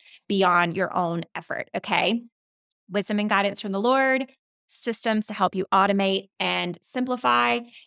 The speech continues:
and number three, duplication, so your income and impact aren't tied to your own efforts, okay? So that's my mission. My vision, so my vision and how this is different, this is what I dream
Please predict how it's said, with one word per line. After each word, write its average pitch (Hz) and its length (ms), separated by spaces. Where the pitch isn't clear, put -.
and 190 400
number 190 240
three, 180 240
duplication, 180 880
so - 160
your 180 140
income 196 300
and 170 120
impact - 440
aren't 196 460
tied 165 480
to - 160
your 175 420
own 190 380
efforts, - 560
okay? 202 480
So 190 160
that's 202 200
my 330 100
mission. 214 440
My 214 200
vision, 202 840
so 214 320
my 220 180
vision 302 320
and 285 120
how 240 100
this 202 160
is 196 80
different, - 300
this 214 200
is 247 160
what 214 240
I 202 140
dream 214 600